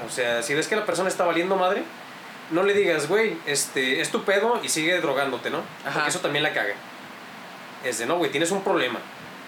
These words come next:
Speaker 2: Claro, güey.
Speaker 1: Ok.
Speaker 2: Hacerles, hacerles ver que, pues, eso no está bien, güey. Y toda esa banda que diga, "Nah, es que, que pinches vatos de la chingada,
Speaker 1: No
Speaker 2: weed
Speaker 1: son
Speaker 2: friendly, la verga".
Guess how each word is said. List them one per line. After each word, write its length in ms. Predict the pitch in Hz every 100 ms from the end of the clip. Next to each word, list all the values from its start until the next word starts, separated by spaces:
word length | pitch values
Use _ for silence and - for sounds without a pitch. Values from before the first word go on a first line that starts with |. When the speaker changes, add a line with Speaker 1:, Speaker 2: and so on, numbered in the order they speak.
| -
Speaker 2:
Claro, 280 | 147 139 135
güey. 120 | 120
Speaker 1:
Ok. 280 | 120 - -
Speaker 2:
Hacerles, 440 | 147 190 196 214 202
hacerles 380 | 160 196 214 202
ver 220 | 220 208
que, 120 | 208
pues, 300 | 202 147 -
eso 280 | 170 180 208
no 360 | 202 185 180 196
está 280 | 190 202 190
bien, 300 | 151 143 131
güey. 160 | 107 - - - - -
Y 260 | 143 147
toda 200 | 143 190
esa 140 | - 226
banda 220 | 226 226
que 80 | 185
diga, 160 | 139 123
"Nah, 380 | 185 185 185 180
es 80 | 180
que, 100 | 190
que 180 | 180 175 - - -
pinches 340 | 156 - 190
vatos 580 | 190 165 170 175 165 160
de 60 | 151
la 120 | 143
chingada, 680 | 139 143 156 165 165 160 160 - - 175
Speaker 1:
No 100 | 196
Speaker 2:
weed 80 | 247
Speaker 1:
son 100 | 240
Speaker 2:
friendly, 500 | 190 180 180 175 170
la 140 | 156
verga". 280 | 156 170 165